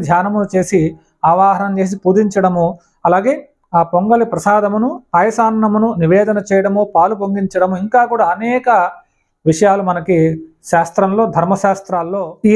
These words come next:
రథసప్తమికి సంబంధించి చెప్తూ ఉన్నారు. కాబట్టి ప్రధానముగా అయితే మనం అన్నీ కూడా ఆచరించలేము, కానీ ఇట్లా విశేషమైనటువంటి పర్వదినాలు వచ్చినప్పుడు యావత్ శక్తి అంటే మన శక్తి కొలది ఆ సూర్య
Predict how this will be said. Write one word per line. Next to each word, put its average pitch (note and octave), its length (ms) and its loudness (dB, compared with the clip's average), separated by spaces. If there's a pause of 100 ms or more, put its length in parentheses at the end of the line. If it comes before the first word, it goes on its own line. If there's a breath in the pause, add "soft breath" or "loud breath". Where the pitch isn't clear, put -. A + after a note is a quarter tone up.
(120)
రథసప్తమికి A3 680 -2
సంబంధించి F#3+ 440 0
చెప్తూ F3+ 360 -2
ఉన్నారు. E3 180 0
కాబట్టి D#3 420 -2
ప్రధానముగా A3 680 0
అయితే G3+ 260 2 (680)
మనం E3+ 200 4
అన్నీ G3+ 200 2
కూడా A#3+ 260 2
ఆచరించలేము, G#3+ 580 -2 (340)
కానీ G#3+ 240 2 (200)
ఇట్లా G#3 180 0 (120)
విశేషమైనటువంటి A3 880 0
పర్వదినాలు G3 600 0
వచ్చినప్పుడు F3+ 480 -4 (680)
యావత్ G#3 420 2
శక్తి F#3+ 240 -2 (100)
అంటే F3+ 160 0
మన F#3 200 0 (160)
శక్తి F#3 300 -2
కొలది A#3+ 420 0 (500)
ఆ F3 120 4
సూర్య A3 340 0